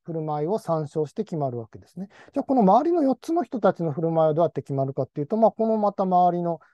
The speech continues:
人たちの振る舞いだから、周りの九個、まあ、この人はすでに出てますから、この新たに八個ですね。その人たちの振る舞いを知らなきゃいけないです。で、この八個の振る舞いを知るには、また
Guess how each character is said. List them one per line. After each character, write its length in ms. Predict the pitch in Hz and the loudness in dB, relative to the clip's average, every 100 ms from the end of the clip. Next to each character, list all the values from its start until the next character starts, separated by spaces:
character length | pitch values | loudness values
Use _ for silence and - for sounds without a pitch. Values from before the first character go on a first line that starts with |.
| _ - | _ -12
人 100 | 160 | -6
た 140 | 147 | -6
ち 120 | - | -6
の 60 | 127 | -10
振 160 | 120 131 | -8 -6
る 80 | |
舞 360 | 123 120 120 117 | -6 -6 -8 -10
い 20 | |
だ 100 | 123 | -10
か 120 | 123 | -2
ら、 60 | 139 | 4
周 200 | 170 165 | 4 4
り 20 | |
の 80 | 156 | 2
九 180 | - 156 | 0 -2
個、 120 | 127 | -2
ま 100 | 143 | -6
あ、 20 | |
こ 140 | - 185 | 0 0
の 80 | |
人 160 | 165 139 | 0 -4
は 60 | 120 | -8
す 120 | 131 | -8
で 120 | 113 | -10
に 60 | 113 | -10
出 100 | 117 | -10
て 100 | 113 | -10
ま 120 | 113 | -12
す 60 | |
か 120 | - 123 | -10 -8
ら、 20 | |
こ 120 | 135 | -6
の 140 | 127 123 | -6 -2
新 220 | 151 135 | 0 0
た 140 | 117 | -2
に 60 | 107 | -10
八 260 | - - | -12 -14
個 120 | - 95 | -16 -20
で 100 | - | -12
す 100 | 156 | -10
ね。 80 | - - - | -10 -14 -4
そ 100 | 240 | 2
の 100 | 262 | 2
人 180 | - 202 | 4 4
た 80 | 160 | 6
ち 80 | |
の 80 | 175 | 2
振 140 | 147 156 | 2 4
る 60 | |
舞 120 | 151 147 | 4 4
い 20 | |
を 40 | |
知 140 | 160 160 | 2 0
ら 100 | 131 | -2
な 120 | 135 | -2
き 80 | 170 | -4
ゃ 20 | |
い 60 | 123 | -4
け 100 | 101 | -8
な 80 | |
い 60 | 90 | -20
で 40 | |
す。 120 | - _ - _ | -20 _ -20 _
で、 80 | 220 | 0
こ 120 | 330 | 2
の 100 | 302 | 2
八 240 | 277 330 - | 0 -2 -2
個 120 | - | 0
の 80 | 208 | 0
振 180 | - | 2
る 40 | 208 | 2
舞 180 | 214 196 | 4 4
い 60 | |
を 60 | 196 | 4
知 120 | 208 | 4
る 120 | 196 | 4
に 80 | 196 | 6
は、 100 | 170 | 4
ま 160 | 156 151 | 4 4
た 220 | 165 | 4